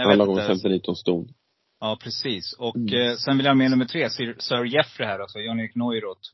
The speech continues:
Speaker 2: Tycker jag också är
Speaker 1: Mm.
Speaker 2: intressant. Noll komma tjugoen procent kommer vi ligga kanske på där någonstans mellan noll och två procent när det är färdigspelat. Den
Speaker 1: Mm.
Speaker 2: ska ni ha
Speaker 1: Om
Speaker 2: med
Speaker 1: den
Speaker 2: sen.
Speaker 1: vinner.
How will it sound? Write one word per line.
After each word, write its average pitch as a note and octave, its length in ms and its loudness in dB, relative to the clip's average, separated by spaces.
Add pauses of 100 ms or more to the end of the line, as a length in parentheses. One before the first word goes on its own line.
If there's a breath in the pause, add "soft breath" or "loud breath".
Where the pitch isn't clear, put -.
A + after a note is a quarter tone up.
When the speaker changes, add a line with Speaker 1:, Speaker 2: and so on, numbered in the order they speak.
(280)
Speaker 2:
Tycker B2 180 -6
jag A#2 80 0
också A#2 180 -4
är B2+ 40 2
Speaker 1:
Mm. A#2 80 4
Speaker 2:
intressant. A2+ 600 -2
Noll E3 460 4
komma D3 260 2
tjugoen B2+ 340 4
procent B2+ 440 -2
kommer C3 200 0
vi B2+ 60 -2
ligga B2 220 -2
kanske A#2+ 300 -2
på A#2+ 140 -8
där A#2 120 0
någonstans A2+ 420 -4
mellan A#2 220 0
noll A2 200 -4
och A2 80 -10
två A#2 200 -8
procent B2+ 500 0
när G#2+ 80 -6
det G#2+ 60 -6
är G#2 60 -6
färdigspelat. G#2 920 -4 (460 soft breath)
Den D3+ 120 6
Speaker 1:
Mm. C3+ 100 4
Speaker 2:
ska - 140 -6
ni B2 80 4
ha A2+ 40 10
Speaker 1:
Om A#2+ 80 8
Speaker 2:
med C#3 140 10
Speaker 1:
den D#3+ 140 8
Speaker 2:
sen. C#3 100 8
Speaker 1:
vinner. A#2 480 8